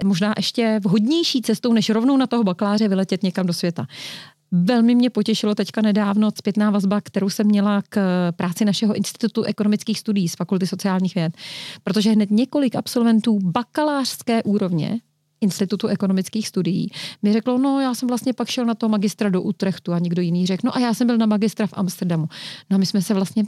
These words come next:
tam nedozvěděli vůbec nic novýho. Nám stačil ten bakalář na F S V na Karlovce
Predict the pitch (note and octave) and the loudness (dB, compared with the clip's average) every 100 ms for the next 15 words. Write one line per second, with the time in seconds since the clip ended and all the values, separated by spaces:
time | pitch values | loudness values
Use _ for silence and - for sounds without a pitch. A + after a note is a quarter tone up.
0 | - F#3+ F#3 F#3+ F#3+ G3+ A3 G3+ A3+ - | 0 2 4 4 2 2 2 2 0 0
1 | A#3 A#3+ C#4 D#4 G#3 - - F#3+ F#3+ G3 | 2 2 2 2 -2 -2 -4 0 0 0
2 | G#3 A3+ A3 G#3+ G3 - D4 C#4+ C4 A3 | -2 -2 0 2 0 0 0 0 0 0
3 | F3+ - - A#3 A3+ F3 G#3 G#3+ G3 - | 0 -2 0 0 0 0 0 0 0 -2
4 | F3 E3 | -2 0